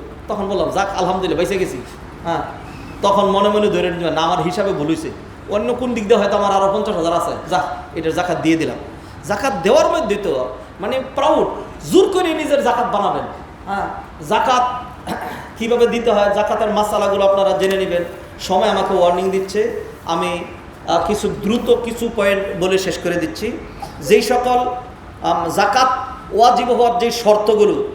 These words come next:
ছয়টা শর্ত আছে, এই ছয়টা শর্তে জাকাত ওয়াজিব হয়। এক নম্বর হলো আল মিলকুত তাম,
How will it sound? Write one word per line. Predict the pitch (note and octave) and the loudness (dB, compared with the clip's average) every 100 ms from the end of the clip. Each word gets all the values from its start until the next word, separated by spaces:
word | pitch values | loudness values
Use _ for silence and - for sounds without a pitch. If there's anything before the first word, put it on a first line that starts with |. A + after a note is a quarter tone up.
| - - - - | -12 -18 -16 -2
ছয়টা | G#3+ A3 G3 | 0 0 0
শর্ত | F#3 C#3 | -2 -2
আছে, | D#3 - | -4 -4
এই | C#3 - | -6 0
ছয়টা | G3 G3+ | 2 2
শর্তে | G3 F#3 F#3+ | 2 0 0
জাকাত | F#3 F3+ F3 | 0 0 0
ওয়াজিব | E3+ D3+ | -2 0
হয়। | C3+ A#2+ - - - - | -2 -4 -6 -14 -18 -4
এক | G3 G3 A#3+ | 0 0 2
নম্বর | A#3 | 2
হলো | A3 | 4
আল | G#3+ G3+ | 4 4
মিলকুত | G#3+ A#3+ A#3 A#3+ - | 2 0 -2 -4 0
তাম, | E3+ D#3 B2 | 2 4 2